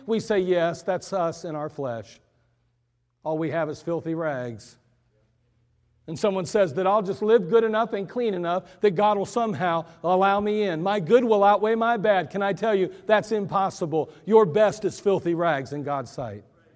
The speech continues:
And so is mine. Listen, this is a picture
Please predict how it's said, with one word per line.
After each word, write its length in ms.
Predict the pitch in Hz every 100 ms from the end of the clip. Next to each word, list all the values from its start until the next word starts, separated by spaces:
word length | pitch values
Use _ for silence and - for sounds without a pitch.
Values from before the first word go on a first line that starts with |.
| _ _ -
And 100 | 139
so 280 | - 180 151
is 100 | 120
mine. 360 | 135 113 95 87 _ _ _ _ _ _ _ _ _ _ _ _ -
Listen, 360 | 254 - 185
this 200 | 247 -
is 120 | 240
a 80 | 196
picture 720 | - 220 240 - - 165 131